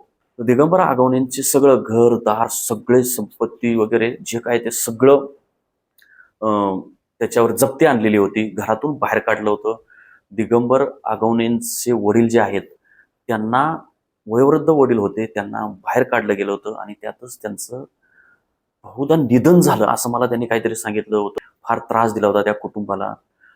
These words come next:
त्यांचं अख्खं कुटुंब, दिगंबर आगवणेंच्या दोन मुली, त्यांची पत्नी, त्यांना म्हणजे जे, ज्या वयामध्ये शिक्षण घ्यायचं, त्या वयामध्ये त्यांना घराबाहेर काढलं गेलं होतं.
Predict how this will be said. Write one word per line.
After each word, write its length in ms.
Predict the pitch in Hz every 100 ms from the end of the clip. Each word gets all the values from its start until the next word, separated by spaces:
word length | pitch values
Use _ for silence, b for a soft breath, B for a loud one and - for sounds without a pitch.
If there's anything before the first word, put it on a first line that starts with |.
| _ -
त्यांचं 320 | 107 104 117
अख्खं 240 | 113 -
कुटुंब, 340 | 113 120 117 104
दिगंबर 500 | 101 98 113 113 120
आगवणेंच्या 640 | 104 101 104 104 104 104
दोन 300 | 101 104 104
मुली, 500 | 104 110 123 127 - _ _ _ _ _
त्यांची 320 | - 98 95
पत्नी, 580 | 98 117 117 117 123 120
त्यांना 500 | 104 104 107 120 139 - _ _ _ _ _ _ _ _ _ _
म्हणजे 200 | 107 104
जे, 260 | 113 123 131 - - _ -
ज्या 180 | 123 131
वयामध्ये 460 | 120 120 127 131
शिक्षण 400 | 135 120 - 135
घ्यायचं, 540 | 120 107 101 107 104 110 _ _ _ _ _
त्या 120 | 120
वयामध्ये 540 | 113 104 107 107 104
त्यांना 320 | 107 104 104 104
घराबाहेर 380 | 98 104 107
काढलं 360 | 123 120 113 113
गेलं 160 | 110 104
होतं. 280 | 104 107